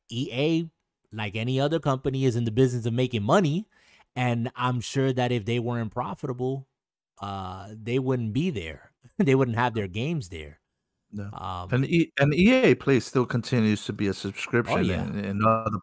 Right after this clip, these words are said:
Speaker 2: platforms.
Speaker 1: Yes.
Speaker 2: So it just doesn't end with, uh, you know, exclusively with Xbox Pass.
Speaker 1: Right,
Speaker 2: Uh,
Speaker 1: right.
Speaker 2: in the P C realm, uh, E A Play still exists.
Speaker 1: Yes, yes.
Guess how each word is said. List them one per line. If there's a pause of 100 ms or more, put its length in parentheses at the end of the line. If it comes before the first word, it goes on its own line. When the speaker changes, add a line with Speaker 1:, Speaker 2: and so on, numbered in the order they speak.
Speaker 2:
platforms.
Speaker 1:
Yes.
Speaker 2:
So
it
just
doesn't
end
with,
uh,
you
know,
exclusively
with
Xbox
Pass.
Speaker 1:
Right, (360)
Speaker 2:
Uh,
Speaker 1:
right.
Speaker 2:
in
the
P
C
realm,
uh,
E
A
Play
still
exists.
Speaker 1:
Yes, (200)
yes.